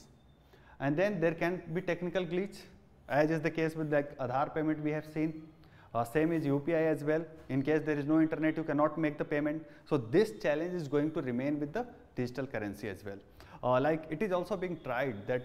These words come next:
we can, uh, make digital payment or payment with the digital rupee even without internet. It is still not clear if it is possible with respect to digital rupee or not, but it is, the efforts are being made that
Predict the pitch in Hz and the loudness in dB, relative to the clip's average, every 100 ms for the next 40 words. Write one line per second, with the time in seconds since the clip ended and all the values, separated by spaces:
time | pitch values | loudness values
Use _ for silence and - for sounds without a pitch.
0 | 135 160 156 180 165 - - - - - | 0 0 2 0 0 -4 -14 -20 -20 -6
1 | 120 117 113 135 190 165 139 160 156 160 | 2 2 4 4 4 2 4 4 4 0
2 | 180 165 - - - - _ 151 147 165 | 0 -2 -12 -20 -20 -20 _ 4 6 4
3 | 175 - - - 127 151 143 165 160 156 | 0 -10 -8 0 0 2 2 2 0 0
4 | 160 139 139 180 160 143 151 202 - - | 0 2 0 0 0 0 0 -2 -4 -16
5 | - - - 170 196 214 143 123 131 156 | -20 -8 -2 0 0 -2 -2 2 4 4
6 | 131 117 - 101 90 - - - - - | 0 -6 -6 -10 -12 -20 -20 -20 -20 -20
7 | - - - - - 131 180 180 165 - | -20 -20 -20 -18 -8 2 2 2 -8 2
8 | 220 180 156 185 - 170 170 165 143 170 | 2 6 4 2 -2 0 0 0 -6 -4
9 | 160 160 139 139 156 190 160 147 151 165 | -4 0 -2 0 0 0 0 -2 -2 -4
10 | 147 147 127 127 151 135 123 131 101 127 | -2 -2 -2 -2 -4 -4 -2 -2 0 0
11 | 202 - - - 131 - 151 175 131 - | 0 -4 -18 -4 -4 -2 -2 -2 -4 -6
12 | 135 147 143 - 170 196 196 175 147 147 | 0 4 4 2 2 2 2 0 0 0
13 | 131 120 165 - - - 123 139 | 0 0 -4 -8 -18 -16 -2 -2